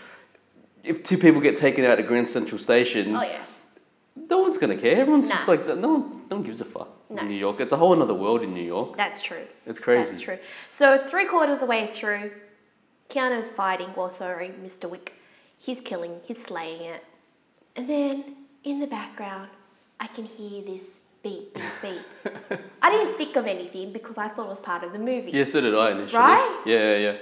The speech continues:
Speaker 1: Because they're in the, at the end, they're in the Continental, they're fighting.
Speaker 2: Yeah, so
Speaker 1: And
Speaker 2: I'm
Speaker 1: it's
Speaker 2: thinking,
Speaker 1: like,
Speaker 2: okay.
Speaker 1: smoke alarm's probably going off
Speaker 2: Yeah.
Speaker 1: because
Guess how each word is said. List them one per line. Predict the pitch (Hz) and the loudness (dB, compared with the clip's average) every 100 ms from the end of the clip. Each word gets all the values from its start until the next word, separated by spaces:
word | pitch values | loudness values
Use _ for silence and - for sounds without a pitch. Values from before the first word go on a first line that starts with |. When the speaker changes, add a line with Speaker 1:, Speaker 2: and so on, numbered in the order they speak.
| - - - - - _ - | -10 -20 -20 -20 -20 _ 2
Speaker 1:
Because | 160 165 | 4 8
they're | 170 | 8
in | 175 160 | 10 8
the, | 147 - | 8 8
at | 160 | 8
the | 151 | 8
end, | 156 160 | 8 8
they're | 147 | 8
in | 147 139 | 8 6
the | 139 | 4
Continental, | 151 131 131 135 131 139 127 | 2 2 2 2 2 2 4
they're | 120 120 | 4 4
fighting. | 127 120 120 127 127 | 8 10 10 8 6
Speaker 2:
Yeah, | 453 508 415 - - - | 6 6 6 2 -6 -4
so | |
Speaker 1:
And | 359 | 0
Speaker 2:
I'm | 247 | 2
Speaker 1:
it's | - | 6
Speaker 2:
thinking, | 254 - - | 4 4 0
Speaker 1:
like, | 403 | -4
Speaker 2:
okay. | 302 226 240 | -4 -6 -6
Speaker 1:
smoke | - - 302 320 | 0 6 8 8
alarm's | 185 143 127 | 6 6 4
probably | 123 107 | 0 2
going | 107 98 | 2 2
off | 92 | 2
Speaker 2:
Yeah. | 90 170 | 2 0
Speaker 1:
because | 117 113 110 - - | -2 -2 -4 -6 -16